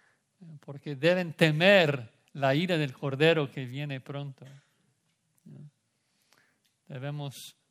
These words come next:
anunciar a Cristo como la Escritura lo revela, no como nosotros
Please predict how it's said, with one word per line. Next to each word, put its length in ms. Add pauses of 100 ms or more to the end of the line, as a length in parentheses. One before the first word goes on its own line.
anunciar 640
a 140
Cristo 440
como 320
la 240
Escritura 760
lo 200
revela, 440
no 380
como 440
nosotros 600